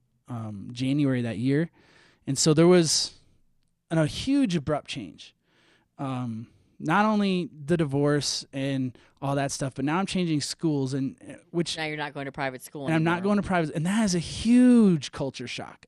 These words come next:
Speaker 2: From Christian school to middle
Speaker 1: Huge.
Speaker 2: school.
Speaker 1: Yeah. The, I remember still the first time I heard a student cuss at a teacher in,
Speaker 2: Really?
Speaker 1: in public school, and I,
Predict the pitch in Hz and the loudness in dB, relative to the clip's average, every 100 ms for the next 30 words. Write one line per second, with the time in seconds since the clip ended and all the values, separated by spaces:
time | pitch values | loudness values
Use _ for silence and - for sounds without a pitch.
0 | _ - 156 - 160 - 147 131 - 151 | _ -18 -18 -14 -14 -14 -16 -18 -14 -12
1 | 131 - - 254 254 170 101 - 110 98 | -10 -8 -6 2 4 4 2 -8 -16 -18
2 | - 143 117 - _ _ _ _ _ 156 | -12 -12 -12 -18 _ _ _ _ _ -8
3 | 160 180 214 240 196 185 226 170 135 - | -6 2 6 8 8 6 6 4 2 0
4 | - 196 156 135 - 170 - 165 143 131 | 4 6 6 2 2 0 2 0 0 0
5 | 139 131 - - 151 127 - 135 - 107 | -2 -2 -4 0 0 0 -6 -8 -6 -8
6 | 104 127 - - - _ _ _ - - | -10 -12 -12 -16 -20 _ _ _ -20 -20
7 | - 170 151 - 165 143 165 151 - - | -4 -2 -2 -2 -4 -2 -2 -2 -2 0
8 | 151 123 127 143 147 | 0 -2 -4 -4 -4